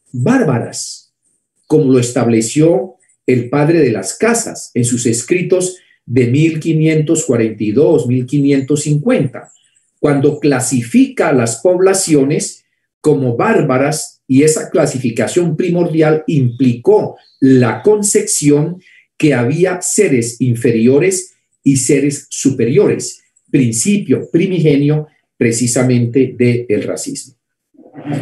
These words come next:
Otro punto que me parece importante destacar aquí es que deberíamos hacernos la pregunta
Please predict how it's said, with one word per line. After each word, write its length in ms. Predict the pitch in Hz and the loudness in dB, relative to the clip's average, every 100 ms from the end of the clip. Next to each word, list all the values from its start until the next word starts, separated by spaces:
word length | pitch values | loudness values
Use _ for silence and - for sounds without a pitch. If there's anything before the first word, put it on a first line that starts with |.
| - - - _ | -6 -8 -10 _
Otro 320 | 208 226 254 | 0 2 0
punto 440 | 233 151 123 190 190 - - - - _ _ _ _ _ | 2 2 2 0 0 -10 -12 -14 -20 _ _ _ _ _
que 120 | 156 | 2
me 120 | 147 | 2
parece 300 | 131 156 156 | 2 0 2
importante 880 | 226 - 135 123 156 165 165 190 127 | 0 2 0 0 -2 -4 0 0 0
destacar 840 | 123 123 - 117 113 156 156 - - | 0 0 -2 -6 -4 -2 -2 -2 -4
aquí 560 | 147 147 113 107 123 - _ _ _ _ _ _ _ _ | -6 -4 -4 -4 -6 -12 _ _ _ _ _ _ _ _
es 260 | 180 202 - | 2 2 2
que 120 | 208 | 2
deberíamos 560 | 170 139 196 208 208 | 4 2 0 -2 -4
hacernos 480 | 156 147 175 185 185 | -4 -2 -2 -2 -4
la 160 | 156 147 | -4 0
pregunta 720 | 117 135 180 107 107 107 - | 0 2 0 -2 -4 -12 -18